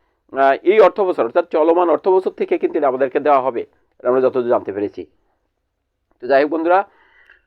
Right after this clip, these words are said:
সবচেয়ে বড় কথা হলো আমরা এমপিওভুক্ত শিক্ষকরা নানাবিধ বৈষম্যের শিকার। আপনারা সকলেই জানেন আমাদের কিন্তু স্বাধীনতা তিপ্পান্ন বছর পার হলেও আমাদের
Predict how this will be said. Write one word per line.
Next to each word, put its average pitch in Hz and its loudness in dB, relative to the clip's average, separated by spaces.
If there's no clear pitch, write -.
সবচেয়ে 180 -4
বড় 170 2
কথা 170 0
হলো 185 2
আমরা 156 2
এমপিওভুক্ত 156 0
শিক্ষকরা 165 -2
নানাবিধ 147 -2
বৈষম্যের 156 -2
শিকার। 160 0
আপনারা 151 -2
সকলেই 151 -4
জানেন 160 2
আমাদের 135 -2
কিন্তু 151 -6
স্বাধীনতা 131 -4
তিপ্পান্ন 139 -6
বছর 139 -4
পার 117 -2
হলেও 151 0
আমাদের 139 -2